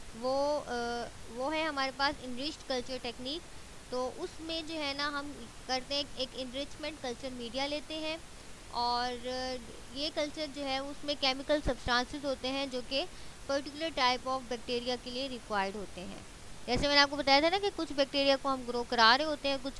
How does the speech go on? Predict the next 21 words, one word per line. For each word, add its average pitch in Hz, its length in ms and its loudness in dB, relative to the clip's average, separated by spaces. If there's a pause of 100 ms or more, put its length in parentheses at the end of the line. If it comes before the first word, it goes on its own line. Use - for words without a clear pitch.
की 262 60 -4
growth 233 240 -2 (100)
को 262 60 -2
inhibit 233 380 -2
करा 233 280 8
रहे 226 100 0
होते 220 220 -2
हैं, 220 120 -2 (320)
कुछ 269 140 0
antibiotic 285 640 8
ऐसे 254 200 6
डाल 269 260 8
देते 262 240 2
हैं 262 140 4
हम, 254 120 0
जैसे 240 360 2 (380)
कि 254 60 4
वो 254 340 0
कुछ 302 160 -4
bacteria 262 520 2
को 262 200 -2